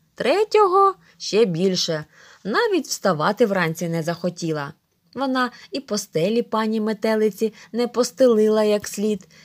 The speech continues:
і подушок не позбивала, щоб аж пір'я летіло. Це скоро набридло старій, і вона сказала ледащиці,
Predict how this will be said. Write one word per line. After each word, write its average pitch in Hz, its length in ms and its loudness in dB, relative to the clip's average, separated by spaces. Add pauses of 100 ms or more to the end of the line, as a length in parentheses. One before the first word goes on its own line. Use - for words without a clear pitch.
(120)
і 392 80 0
подушок 170 760 0
не 247 140 -2
позбивала, 220 760 4 (200)
щоб 254 240 0
аж 359 240 -2
пір'я 175 440 2
летіло. 170 680 0 (380)
Це - 200 -2
скоро 254 600 0
набридло 175 640 -2
старій, 165 480 -4 (240)
і 170 120 -4
вона 156 280 -6
сказала 226 640 -2
ледащиці, 208 960 0